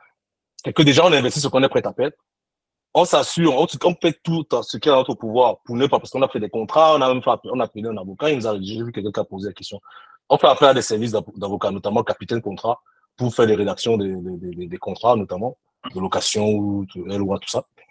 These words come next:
Et donc, euh, on a mis tout ça en place, mais voilà, quand tu es en face avec quelqu'un qui n'est pas honnête et avec qui tu, chez qui tu mangeais, c'est, c'est autre chose.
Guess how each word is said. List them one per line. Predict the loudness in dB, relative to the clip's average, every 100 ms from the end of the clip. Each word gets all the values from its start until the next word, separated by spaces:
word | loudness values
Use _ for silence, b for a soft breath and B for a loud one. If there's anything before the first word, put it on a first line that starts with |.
| b
Et | 4
donc, | 6 6 2 _ _ _ _ 6
euh, | 8 8 6 _ _ _ _ _ _ 2
on | 4
a |
mis | 6 4
tout | 4
ça | 6
en | 4
place, | 6 4 4
mais | 4 6 6 4
voilà, | 4 4 2 -2 _
quand | -2 2
tu | 4
es |
en | 2 2
face | 0 2
avec | 2 0
quelqu'un | 0 -4
qui | -2 -2
n'est | 0
pas | 4
honnête | 2 2 -2 -6 _ _ _ _ _
et | -8 -6 -4 -4 -4 -6 -6 -8 -8 -6
avec | -4 -2
qui | -4
tu, | -2
chez | -4
qui | -4 -6
tu | -4
mangeais, | -4 -6
c'est, | -8 -10
c'est | -10
autre | -10 -12
chose. | -16